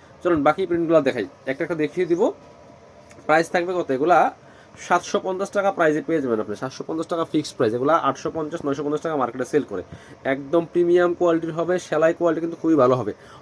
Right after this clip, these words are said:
ওভারলক করা আছে প্রত্যেকটা, সেলাই কোয়ালিটি খুবই ভালো হবে, সুন্দর হবে, ফিনিশিং ভালো। প্রাইস মাত্র সাতশো পঞ্চাশ টাকা। পছন্দ হলে ভিডিও থেকে স্ক্রিনশট নেবেন, নিয়ে ভিডিওর স্ক্রিনে দেওয়া নাম্বারে যোগাযোগ করবেন। এটা হচ্ছে আরেকটা সুন্দর পেস্ট কালারের মধ্যে আছে আরেকটা, এই যে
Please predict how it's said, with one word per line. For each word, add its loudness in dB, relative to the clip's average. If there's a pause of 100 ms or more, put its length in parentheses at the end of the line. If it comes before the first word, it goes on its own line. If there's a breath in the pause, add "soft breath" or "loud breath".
ওভারলক 6
করা 4
আছে -2
প্রত্যেকটা, -6 (120)
সেলাই -2
কোয়ালিটি -2
খুবই 2
ভালো 4
হবে, 0 (120)
সুন্দর -4
হবে, -4 (420 loud breath)
ফিনিশিং -2 (120)
ভালো। 6 (100)
প্রাইস 4 (120)
মাত্র 0 (160)
সাতশো -6 (460 loud breath)
পঞ্চাশ 0
টাকা। 0
পছন্দ 0
হলে 2 (100)
ভিডিও 4
থেকে -2 (100)
স্ক্রিনশট -4
নেবেন, 0
নিয়ে 4
ভিডিওর 2 (100)
স্ক্রিনে -4
দেওয়া 2
নাম্বারে 0
যোগাযোগ 0
করবেন। -2 (460 loud breath)
এটা 0
হচ্ছে 2
আরেকটা 2 (540 loud breath)
সুন্দর 0 (140)
পেস্ট 2
কালারের 0
মধ্যে 2
আছে -4 (100)
আরেকটা, -4
এই 0
যে -12